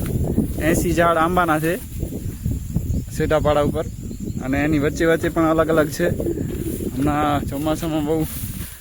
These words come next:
ખડ થઈ ગયું છે. આ લીંબુ છે, એક આંબો,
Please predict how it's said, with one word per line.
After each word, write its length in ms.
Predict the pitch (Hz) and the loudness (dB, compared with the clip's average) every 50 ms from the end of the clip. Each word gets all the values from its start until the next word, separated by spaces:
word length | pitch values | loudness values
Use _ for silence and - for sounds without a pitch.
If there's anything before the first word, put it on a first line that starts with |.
| - - - | -18 -12 -6
ખડ 140 | - 151 156 | -2 -2 0
થઈ 200 | 139 175 175 180 | 0 0 2 2
ગયું 140 | 170 160 147 | 2 2 2
છે. 140 | 165 160 170 | 2 2 2
આ 280 | 156 135 143 143 143 | 4 4 4 4 4
લીંબુ 360 | 143 139 143 160 175 175 170 | 4 4 4 4 6 6 6
છે, 240 | 165 175 175 190 254 - - - - - - - - - - - - - - - - - - - - - | 6 6 4 4 4 2 -6 -18 -20 -20 -20 -20 -20 -20 -20 -20 -20 -20 -20 -20 -20 -20 -20 -20 -4 0
એક 180 | 151 165 147 160 | 2 2 4 4
આંબો, 380 | 156 165 180 175 180 190 202 | 2 4 6 6 6 6 6